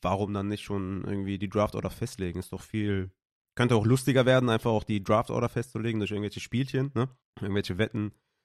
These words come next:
äh, die man platzieren kann und, äh, der am nächsten dran ist, darf sich als erstes aussuchen oder macht's einfach randomized und dann sucht der Erste sich aus und so weiter und so fort. Aber an sich würde ich doch eher bevorzugen, das vorher schon zu wissen und mich so ein bisschen drauf einzustellen,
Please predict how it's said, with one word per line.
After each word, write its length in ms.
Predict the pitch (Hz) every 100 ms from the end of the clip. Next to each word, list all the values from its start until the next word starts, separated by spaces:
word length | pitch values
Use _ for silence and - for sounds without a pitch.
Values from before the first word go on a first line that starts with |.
| -
äh, 100 | 98
die 100 | 104
man 100 | 107
platzieren 400 | 107 101 120 104
kann 320 | 104 107 104
und, 320 | 95 95 92 85
äh, 200 | 95 92
der 220 | 101 98
am 100 | 95
nächsten 240 | 101 -
dran 160 | 95 95
ist, 240 | 98 - 104
darf 200 | 101 98
sich 140 | 95
als 120 | 98 107
erstes 220 | 95 -
aussuchen 320 | 131 113 104
oder 100 | 95
macht's 220 | 98 101
einfach 360 | 95 - 95 _
randomized 540 | 101 113 113 107 107 104
und 60 |
dann 260 | 95 95 92
sucht 180 | 98 -
der 80 |
Erste 220 | 101 113 110
sich 160 | 101
aus 200 | 104 98
und 120 | 98
so 60 | 98
weiter 160 | 95 95
und 80 |
so 60 | -
fort. 240 | - - - _ _ _ -
Aber 680 | 110 104 101 101 98 95 -
an 160 | 101
sich 380 | 95 123 131 - -
würde 280 | 131 113 120
ich 100 | 110
doch 160 | 120 123
eher 120 | 120
bevorzugen, 760 | 107 104 110 110 104 104 98
das 180 | 92 98
vorher 240 | - 110 110
schon 180 | 110
zu 140 | 104 101
wissen 220 | 104 101
und 120 | 98
mich 120 | 107
so 80 | 101
ein 60 | 101
bisschen 200 | 107 104
drauf 160 | 101
einzustellen, 640 | - 104 - - 101 98 95